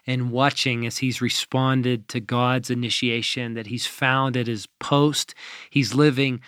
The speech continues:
with integrity in his season of life and consenting to a path and a process to become a good king in his pocket of creation. And so let's dive into this conversation with Jared Sayers and the Salt Life.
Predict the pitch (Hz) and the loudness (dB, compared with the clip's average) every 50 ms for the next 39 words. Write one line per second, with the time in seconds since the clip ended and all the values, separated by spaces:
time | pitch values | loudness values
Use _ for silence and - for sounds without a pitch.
0 | - _ - 135 123 - 131 127 127 - - 135 139 127 117 127 131 123 123 117 | -18 _ -6 -4 -2 0 -2 -2 -4 -2 0 2 2 2 4 2 2 4 4 2
1 | 113 110 104 - - - _ - 135 123 113 120 120 - - - - 139 139 135 | 0 0 -4 -8 -14 -14 _ -2 0 0 0 0 -2 -2 -2 2 4 6 6 6
2 | 117 - 131 123 120 110 - 113 117 120 123 120 120 113 - - 123 120 - - | 4 2 0 0 0 -2 -4 -2 0 2 2 2 2 0 -2 -4 -6 -6 -6 -6
3 | 120 123 123 - - - 143 139 139 135 - 139 135 123 120 - 131 120 107 - | -6 -6 -4 -6 0 2 2 4 4 2 2 2 2 2 0 0 -2 -2 -2 -4
4 | - - - 139 131 127 120 110 - - - - - _ _ - - - - - | -4 0 2 4 4 6 4 2 0 -6 -10 -14 -20 _ _ -20 -20 -20 -20 -20
5 | - - _ _ - 135 131 131 123 127 - - 135 131 123 123 113 - - 135 | -20 -20 _ _ -4 -2 -2 -2 -4 -6 -4 0 4 4 4 4 2 0 -2 -4
6 | 123 120 117 110 - - - 127 117 123 123 - - - 131 131 127 127 127 113 | -4 -4 -6 -8 -8 -8 -6 -4 -4 -4 -4 -6 -6 -2 -2 0 0 0 -2 -2
7 | 104 98 - - 135 139 139 131 - - - - - - 135 127 120 120 117 113 | -6 -6 0 2 4 4 4 2 0 -6 -12 -6 -2 0 0 0 0 -2 -6 -10
8 | 123 _ _ - - _ _ - 131 131 120 110 127 123 - - - - - - | -16 _ _ -20 -20 _ _ -2 0 2 2 2 0 0 -2 -6 -12 -12 -2 2
9 | 131 123 120 - - - 123 113 104 - _ _ _ _ _ - 117 - - - | 4 4 4 4 0 -4 -4 -4 -4 -8 _ _ _ _ _ -8 -8 -6 -2 0
10 | 135 123 117 113 107 - - - 120 113 117 127 _ - - - - - - - | 2 2 2 2 0 0 -2 -4 -4 -6 -10 -14 _ -20 -20 -20 -20 -20 -20 -20
11 | - - _ - 147 - - 170 151 156 160 160 - - 170 156 151 143 120 139 | -20 -14 _ -4 0 4 6 6 6 6 6 4 4 4 4 4 4 2 0 -2
12 | 139 135 123 - 127 120 127 123 - - - - 135 131 127 127 123 - - 123 | -2 -2 -2 -6 -6 -6 -6 -6 -6 -6 -4 -2 -2 0 0 -2 -4 -2 -4 -4
13 | 120 117 - - 131 127 120 120 117 - _ _ - 127 123 127 - - 127 127 | -4 -4 -4 -4 -4 -6 -6 -8 -12 -16 _ _ -6 -6 -4 -4 -2 0 2 2
14 | 135 127 - - - 127 117 117 113 117 113 - - - - 139 131 123 117 - | 2 0 0 -2 -2 -2 -2 -2 -4 -6 -8 -10 -12 -8 -4 -2 0 0 0 0
15 | - - 104 104 120 113 101 87 82 - - - - - | -2 -4 -4 -6 -8 -12 -14 -14 -14 -18 -20 -20 -20 -20